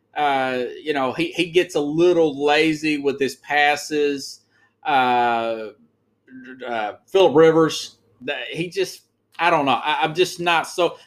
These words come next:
they've got the, they, they got pieces. They made a few more pieces on defense and just a younger quarterback, you know. Uh, but they, they, they,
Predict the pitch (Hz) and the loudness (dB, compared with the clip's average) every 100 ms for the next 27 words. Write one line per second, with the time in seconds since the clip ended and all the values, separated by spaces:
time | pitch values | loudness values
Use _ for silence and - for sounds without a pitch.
0 | - 160 214 262 254 220 185 170 185 175 | -2 0 2 0 0 -6 -6 -2 -2 0
1 | 190 262 - 285 247 - 104 - - _ | 0 0 0 -2 -2 -4 -12 -12 -20 _
2 | _ - 220 247 190 156 - 285 254 220 | _ -2 0 4 2 0 -4 -2 0 0
3 | 226 220 - 190 190 180 180 180 175 170 | 0 -2 -4 -4 -2 2 0 0 -4 -4
4 | 170 165 165 165 151 147 147 147 143 - | -4 -6 -6 -4 0 2 2 -2 -6 0
5 | 214 208 92 90 - 127 123 131 147 _ | 0 -2 -10 -10 -4 -2 0 -2 -6 _
6 | _ _ - 135 135 131 135 139 151 147 | _ _ 0 4 6 4 2 2 0 2
7 | 156 143 151 156 147 151 147 | 2 2 2 2 2 2 0